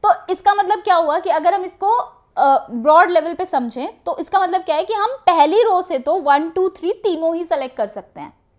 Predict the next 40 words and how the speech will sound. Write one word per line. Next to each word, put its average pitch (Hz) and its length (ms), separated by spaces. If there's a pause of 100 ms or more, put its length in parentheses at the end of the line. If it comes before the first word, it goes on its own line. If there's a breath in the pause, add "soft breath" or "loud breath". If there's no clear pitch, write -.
राइट? 339 260 (280 loud breath)
हमारे 320 360
पास 427 240 (100)
पहली 320 340
रो 349 160
के 349 160
लिए 285 220 (120)
तीन 370 260
चॉइसेस 262 460
हैं, 403 160
वन, 277 340
टू 294 280
और 294 120
थ्री, - 220 (600)
ठीक 359 160
है? 415 80 (440 loud breath)
अब 381 200
अगर 370 260
हमने 427 340
वन 302 260
चूज 359 260
कर 339 180
लिया 311 260
है 403 80 (300 soft breath)
तो 453 120
नेक्स्ट 370 480
रो 370 180
के 392 160
लिए 285 240
हमारे 349 280
पास 427 180
दो 302 240
चॉइस 320 280
बची, 240 240
कौन 285 240
कौन 262 160
सी? 415 140
फ़ाइव 254 400
और 294 80
सिक्स। 359 420